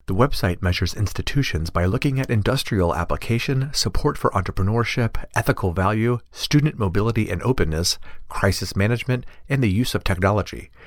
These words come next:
Within each category, each school is then judged on three criteria:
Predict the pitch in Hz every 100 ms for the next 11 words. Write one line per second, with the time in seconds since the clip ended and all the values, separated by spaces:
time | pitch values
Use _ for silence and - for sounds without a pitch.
0 | - - - - 147 160 110 98 - -
1 | 117 98 87 85 - 110 - - 123 101
2 | 104 90 101 127 82 80 - 98 92 -
3 | 87 - 78 - 131 110 73 -